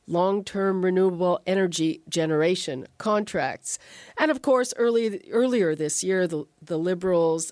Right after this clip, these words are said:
announced their plan to reduce rates. It went into effect at the beginning of the month. I'm wondering if anybody has seen that decrease yet, if it's made any difference to you, because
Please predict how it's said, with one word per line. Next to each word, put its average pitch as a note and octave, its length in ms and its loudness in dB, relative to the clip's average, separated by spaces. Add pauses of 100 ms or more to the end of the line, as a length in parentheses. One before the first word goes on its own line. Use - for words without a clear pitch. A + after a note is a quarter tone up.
announced E3+ 560 -2
their - 140 0
plan E3 340 -2
to D#3 160 -8
reduce F#3+ 720 -4
rates. F#3 580 -2
It D#3 140 -8
went E3+ 300 -2
into D#3+ 380 -4
effect G#3+ 520 -4
at D3+ 160 -6
the D#3 60 -12
beginning D3 420 -2
of C3 120 -6
the C#3 60 -6
month. G#3 360 -2
I'm D3+ 180 -4
wondering E3+ 380 -2
if D#3+ 120 -4
anybody D#3+ 540 -2 (380)
has F3 480 -2 (280)
seen B3+ 580 0
that F3 360 -2
decrease G3+ 640 -4
yet, G3+ 320 0 (380)
if F#3 160 -6
it's F#3 180 -6
made F3+ 320 0
any G3 240 2
difference F#3 460 -4
to G3 120 -6
you, F3+ 200 0
because E3 400 -6